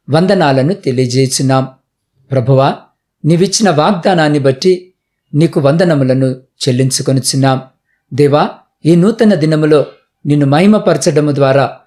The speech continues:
మమ్మల్ని నీ బిడ్డలనుగా మార్చుము. ప్రభువా, మేము నిన్ను విశ్వసించడం ఎంత గొప్ప ఆశీర్వాదం. అయ్యా, నీ జీవితాన్ని సిలువకు త్యాగముగా సమర్పించుకున్నందుకై నీకే వందనములను చెల్లించున్నాం.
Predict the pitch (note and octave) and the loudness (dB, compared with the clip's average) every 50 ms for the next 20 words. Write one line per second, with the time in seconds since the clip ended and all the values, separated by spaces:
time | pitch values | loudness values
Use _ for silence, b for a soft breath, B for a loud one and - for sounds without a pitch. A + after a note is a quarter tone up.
0 | _ _ _ _ _ - C#3+ D#3+ F3+ G3 G#3 G#3+ G#3 G3+ F3 D#3+ D#3 C3+ D3 D3 | _ _ _ _ _ -2 0 2 4 4 4 4 4 2 2 0 0 -2 -2 0
1 | C#3 E3+ D#3+ E3 D#3 D3+ C#3+ C#3 E3 F#3 E3 C3+ C3+ C3 C3 - - - C#3 C#3 | 0 2 2 2 0 0 0 0 0 0 0 0 -2 -2 -2 -4 -4 -2 -2 -2
2 | B2+ B2+ - _ _ _ _ _ _ - B2+ A#2+ A#2 C3+ C3+ C#3 D#3+ - - - | -2 -4 -8 _ _ _ _ _ _ -6 -4 -2 0 2 2 2 0 -2 -6 -12
3 | _ _ _ _ _ _ _ _ _ C#3+ C#3 D3+ F3 G#3 A#3 A3+ A3+ G#3 F#3+ F#3 | _ _ _ _ _ _ _ _ _ 0 0 2 2 2 2 2 4 2 2 2
4 | F#3 F#3 F3 - - - _ _ B2 B2+ - - - G#3+ G3+ G#3 G#3 F3 D3 - | 2 0 0 -2 -6 -12 _ _ -2 -2 0 0 0 0 0 0 0 -2 -2 0
5 | F3 D#3+ D3 C#3+ - - _ _ - C#3+ F3 A3+ B3 - A3 D3 D#3+ - D3+ - | 0 0 -2 -2 -6 -12 _ _ -2 0 0 0 0 0 0 0 0 -2 -2 -2
6 | D#3+ C#3+ - - - _ - A2+ A#2 B2 - - E3 C3 C3 C3 B2+ B2+ A#2 C3+ | -2 -2 -2 -4 -10 _ -8 -6 -4 -4 -2 -2 -2 -2 0 0 0 0 0 0
7 | B2+ A2+ - _ _ _ _ _ _ _ _ _ - C3 C#3 C#3 C#3+ D3 F#3+ - | -2 -2 -6 _ _ _ _ _ _ _ _ _ -4 -2 0 2 2 0 -2 -4
8 | - - _ _ _ _ _ _ _ - C#3+ D#3+ F#3+ F#3+ C#3+ - - G3+ G3+ G#3+ | -10 -16 _ _ _ _ _ _ _ -2 0 2 2 2 0 0 0 0 2 0
9 | A3+ - G#3+ F#3+ F3+ E3+ D#3+ - - F#3+ F#3 G#3+ G#3+ G3 G3+ - D3+ - - - | 0 0 0 0 0 0 -2 -2 -2 0 0 2 0 0 0 -2 -4 -4 -4 -2
10 | D#3 D#3 F3+ F3 F#3+ F3+ F3 E3 E3 D#3 - - - - _ _ _ _ _ - | -2 0 0 0 0 0 0 0 0 -2 -2 -4 -8 -18 _ _ _ _ _ -14
11 | - - D3+ D3 E3+ F#3+ F#3 - - E3+ D3 - - - E3+ D#3 D3+ D3+ C#3+ D3+ | -6 -4 -2 0 0 0 0 -2 -2 -4 -4 -4 -6 -4 -4 -2 -2 -2 -2 -2
12 | D3 G3 A#3+ D4+ - - _ _ _ _ _ _ _ - C3 C#3+ E3+ E3 E3+ F#3 | 0 0 0 0 -2 -8 _ _ _ _ _ _ _ -2 0 0 0 2 0 0
13 | F#3 E3 B2 B2+ C3+ C#3+ D#3+ D3+ D3 C#3+ C3+ C3+ C3+ D#3+ F3 - - C3 B2 B2+ | 0 0 0 0 0 2 0 0 0 0 0 0 0 -2 -2 -4 -4 -4 -2 -2
14 | C3 C3 - - C3+ C3 C3+ C3+ B2+ | -2 -2 -2 -2 -2 0 0 0 -2